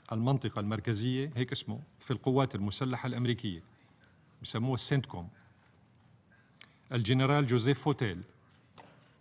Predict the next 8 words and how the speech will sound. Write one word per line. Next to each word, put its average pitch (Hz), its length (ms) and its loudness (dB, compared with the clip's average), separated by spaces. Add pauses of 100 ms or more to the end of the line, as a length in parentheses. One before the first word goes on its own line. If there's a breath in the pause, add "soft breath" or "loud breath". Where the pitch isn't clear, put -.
(560 soft breath)
يقر 131 480 6 (120)
أمام 131 360 4
لجنة 120 420 4
مجلس 131 340 2
الشيوخ 139 380 0
الأمريكي 127 500 0
للقوات 131 560 0
المسلحة 113 600 -4